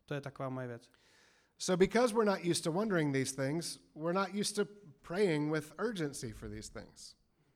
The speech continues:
Speaker 1: Takže protože nejsme zvyklí na to se dotazovat, eh, tak, eh, eh, tak si ani neuvědomujeme, neuvědomujeme tu naši závislost.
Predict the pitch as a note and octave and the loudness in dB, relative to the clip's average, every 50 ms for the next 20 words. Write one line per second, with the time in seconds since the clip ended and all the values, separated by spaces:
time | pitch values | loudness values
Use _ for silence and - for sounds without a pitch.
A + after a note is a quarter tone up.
0 | _ _ _ _ _ _ _ _ _ _ _ _ _ _ _ _ _ _ _ _ | _ _ _ _ _ _ _ _ _ _ _ _ _ _ _ _ _ _ _ _
1 | _ _ _ _ _ _ _ _ _ _ _ _ _ _ _ _ _ _ _ - | _ _ _ _ _ _ _ _ _ _ _ _ _ _ _ _ _ _ _ -20
2 | - - E3+ E3+ F3 E3+ F#3+ F#3 - G3 F#3+ F#3+ F#3 F#3 - D3+ D#3+ E3+ F#3 F3 | -6 -4 -2 -2 -2 -6 -8 -8 -6 -4 -4 -4 -4 -6 -8 -6 -4 -4 -4 -4
3 | G3 F#3+ E3+ D#3 C#3+ C#3 C3+ C3 C3 C3+ E3 G#3+ - - - D#3+ C#3+ C3+ C3+ D3 | -4 -4 -4 -4 -6 -6 -8 -10 -8 -6 -6 -8 -8 -8 -8 -6 -6 -4 -4 -6
4 | D3+ C#3+ - C#3 C3 B2+ B2+ - - D3+ C#3 C#3 C3 - C#3+ C#3 C3+ C#3+ C#3+ D3+ | -6 -6 -8 -8 -8 -8 -10 -10 -8 -8 -8 -8 -10 -10 -10 -10 -8 -8 -8 -8
5 | E3 F#3 - - _ - - _ - C#3 C#3 C#3+ C#3+ D3 C#3+ C#3+ C#3+ - _ _ | -10 -10 -12 -16 _ -20 -20 _ -8 -8 -6 -6 -6 -6 -8 -10 -12 -20 _ _
6 | _ _ - E3 E3 E3 - - F3 D#3+ D#3+ D#3 D#3 D#3 E3 D#3+ - - - - | _ _ -10 -10 -10 -10 -10 -8 -6 -4 -4 -4 -4 -4 -6 -8 -10 -12 -20 -20
7 | - - _ _ _ - - - C#3+ D3 C#3+ C#3+ C#3+ C#3+ - _ _ _ _ _ | -20 -20 _ _ _ -20 -14 -10 -8 -6 -6 -6 -6 -10 -12 _ _ _ _ _
8 | _ _ _ _ _ _ _ _ _ _ _ _ - D#3+ D3 - - - - D#3 | _ _ _ _ _ _ _ _ _ _ _ _ -10 -10 -8 -8 -10 -10 -6 -4
9 | D#3+ E3+ E3 E3+ E3 D#3+ D#3+ E3 D#3+ D#3+ D#3 D3+ D3 D#3 D#3 D3+ D3+ D#3 D#3+ - | -2 -2 0 0 -2 -2 -2 -2 -2 -4 -4 -6 -6 -4 -4 -4 -4 -6 -8 -10
10 | D#3 D#3 E3 D#3+ D#3+ D#3+ D3+ D3+ D3+ D3+ D3 C#3+ D3 D3 C#3+ C#3+ - D3+ D3+ D3 | -8 -8 -6 -4 -4 -4 -4 -4 -4 -4 -4 -4 -6 -6 -8 -10 -10 -8 -8 -8
11 | C#3 - D3 C3+ C3 B2+ B2+ B2 - - G#2+ - - - | -8 -8 -8 -8 -8 -8 -8 -10 -14 -14 -16 -18 -20 -20